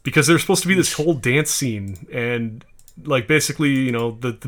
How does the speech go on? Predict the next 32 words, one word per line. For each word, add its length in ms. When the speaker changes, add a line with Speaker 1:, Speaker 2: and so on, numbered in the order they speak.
Speaker 1:
lead 280
ghost 380
guy 300
was 140
supposed 260
to 320
possess 580
all 260
the 120
other 180
people, 400
like, 140
all 100
the 80
law 200
enforcement 600
officers 640
and 220
all 220
the 100
National 320
Guard 220
Speaker 2:
Yeah. 60
Speaker 1:
and 180
have 120
them 100
Speaker 2:
Yeah, 100
yeah, 80
he 80
Speaker 1:
dance. 120
Speaker 2:
can 100
possess 340